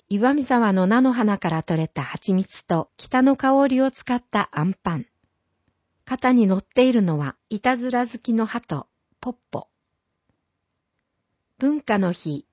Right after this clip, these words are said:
郷土科学館無料開放。十一月三日祝日は入館料、プラネタリウム観覧料が無料。クイズラリーなどの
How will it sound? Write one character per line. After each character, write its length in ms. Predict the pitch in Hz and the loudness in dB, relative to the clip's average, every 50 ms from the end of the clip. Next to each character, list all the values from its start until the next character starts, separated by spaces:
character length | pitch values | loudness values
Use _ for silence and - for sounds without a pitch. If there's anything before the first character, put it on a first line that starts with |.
| _ _ _ _ _ _ _ _ - - | _ _ _ _ _ _ _ _ -6 -2
郷 160 | 269 269 277 | 0 0 2
土 140 | 262 269 262 | 2 0 0
科 140 | - 247 240 | 0 0 0
学 320 | 254 269 277 - - - | 0 0 -2 -4 -10 -8
館 260 | - 185 160 143 131 139 | -4 -4 -2 -2 -2 -2
無 120 | 175 185 | 0 2
料 220 | 214 233 240 240 | 2 2 2 2
開 260 | 233 - 220 226 226 180 | 0 -2 -2 -2 -2 -2
放。 400 | - - 135 131 127 120 123 - _ _ _ _ _ _ _ _ _ _ _ _ _ _ _ _ _ _ _ _ - | -6 -8 -10 -10 -10 -12 -14 -16 _ _ _ _ _ _ _ _ _ _ _ _ _ _ _ _ _ _ _ _ -10
十 240 | 185 202 240 262 269 | -4 0 2 2 2
一 280 | 269 254 - - 254 | 0 -2 -4 -2 0
月 260 | 247 254 - - 247 | 0 0 0 0 2
三 140 | 233 233 226 | 2 2 0
日 340 | - _ - 233 220 220 - | -2 _ -4 -2 -2 -2 -2
祝 280 | - - - - - 247 | -6 -8 -10 -6 -4 -4
日 340 | 208 220 220 - - 214 190 | -4 -4 -8 -8 -6 -4 -2
は 240 | 190 180 170 - _ _ _ - | -2 -2 -4 -6 _ _ _ 0
入 180 | 226 247 269 269 | 2 4 4 4
館 300 | - 285 269 277 262 208 | 2 0 0 2 2 2
料、 380 | 170 165 151 143 139 127 - _ _ _ _ _ _ - | 0 0 0 -2 -4 -8 -10 _ _ _ _ _ _ -4
プ 80 | 240 | 0
ラ 140 | 233 247 262 | 2 2 4
ネ 120 | 262 277 277 | 4 2 2
タ 200 | - 269 269 269 | 2 0 0 2
リ 140 | 269 269 269 | 2 2 2
ウ 60 | 254 | 2
ム 120 | 214 170 | 2 0
観 300 | - - 226 247 247 247 | 0 0 0 0 2 2
覧 200 | 240 254 254 233 | 2 2 0 0
料 180 | 185 170 160 151 | 0 0 0 0
が 160 | 147 139 131 | 0 -2 -2
無 160 | 135 147 147 | -2 -2 -2
料。 440 | 143 160 165 165 151 151 147 139 - _ _ _ _ _ _ _ _ _ _ _ _ _ _ - | -2 -2 -2 -2 -2 -2 -4 -6 -12 _ _ _ _ _ _ _ _ _ _ _ _ _ _ -6
ク 120 | - 262 | -2 -2
イ 120 | 269 277 | 0 0
ズ 160 | 254 269 277 277 | -2 -2 -2 0
ラ 160 | 269 269 269 | 2 0 2
リ 160 | 269 254 247 | 2 0 2
ー 40 | 220 | 2
な 140 | 208 190 170 | 2 0 0
ど 140 | 165 160 | -2 -2
の 240 | 156 151 139 139 - | -2 -2 -4 -6 -8